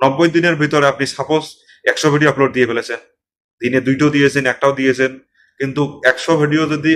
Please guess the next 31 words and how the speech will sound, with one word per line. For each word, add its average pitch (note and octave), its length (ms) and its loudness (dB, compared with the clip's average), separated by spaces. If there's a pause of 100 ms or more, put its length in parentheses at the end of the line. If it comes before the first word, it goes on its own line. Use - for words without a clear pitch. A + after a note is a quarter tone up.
আপনার C3 420 -4
ইমপ্রেশন C#3 580 -2
বাড়িয়ে A2+ 300 -2
দেয়, G#2+ 200 -4
প্রত্যেকটা C#3+ 540 -6
ভিডিও B2 280 -2
যদি B2+ 320 -4
ইমপ্রেশন C#3 500 -4
বাড়িয়ে A#2+ 260 0
দেয়, A2 180 -2
যে A2+ 100 -4 (420)
দুই C3+ 140 2
হাজার, C#3 340 2
তিন C3 140 -4
হাজার B2+ 220 0
লোকের B2 280 -4
কাছে B2+ 200 -4
পৌঁছে C#3 340 -2
পৌঁছে C3 280 -2
দেয়, A#2 140 -2
তাহলে A#2+ 200 -4
কিন্তু B2+ 220 -4 (140)
already C3+ 380 2
কিন্তু C3 220 -2
দিনে B2 280 0
কিন্তু B2+ 240 -4 (400)
পাঁচশো, B2 360 -2
ছয়শো B2+ 400 -4 (520)
সাবস্ক্রাইব B2+ 520 0
আসা A#2+ 220 0
কিন্তু B2 420 -4